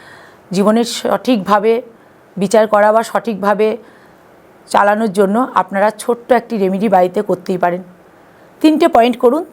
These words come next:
দেখুন সুফল অবশ্যই পাবেন। তেতাল্লিশ দিন ফলো করুন, এটা সুফল পাবেন। সেটি এক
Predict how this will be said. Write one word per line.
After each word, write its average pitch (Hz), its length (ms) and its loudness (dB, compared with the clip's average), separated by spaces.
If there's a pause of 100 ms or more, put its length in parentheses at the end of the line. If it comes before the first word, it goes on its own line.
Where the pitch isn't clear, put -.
(120)
দেখুন 262 260 0 (400)
সুফল 233 400 0
অবশ্যই 196 420 -2
পাবেন। 196 200 2 (180)
তেতাল্লিশ 277 480 0
দিন 311 160 0
ফলো 202 240 0
করুন, 277 200 -2 (760)
এটা 196 180 2 (200)
সুফল 214 420 0
পাবেন। 180 220 -6 (360)
সেটি 254 280 0
এক 214 140 0